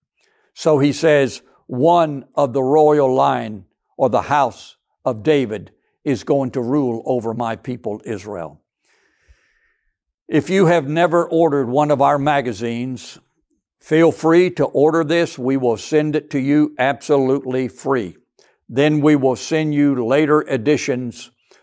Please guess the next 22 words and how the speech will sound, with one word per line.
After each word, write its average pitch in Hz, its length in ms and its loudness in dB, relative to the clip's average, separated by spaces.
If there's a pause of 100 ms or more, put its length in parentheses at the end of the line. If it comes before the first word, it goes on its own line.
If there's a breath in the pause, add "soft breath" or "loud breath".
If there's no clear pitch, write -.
(160 soft breath)
so 151 220 0
that 143 260 2
you 139 140 0
can 135 180 -4
enjoy 131 800 0 (420)
the 127 500 2
articles 139 920 -2 (100)
and 127 240 -2
hopefully 139 560 0
be 117 200 -4
benefited 131 840 -2 (440 soft breath)
by 135 260 0
this 120 360 -6 (260)
magazine. 131 720 -2
We've 107 220 -6
tried 139 300 -2
to 123 80 -4
make 131 260 -4
it 127 220 -6
a 110 60 -6
quality 143 560 0
magazine 127 840 -4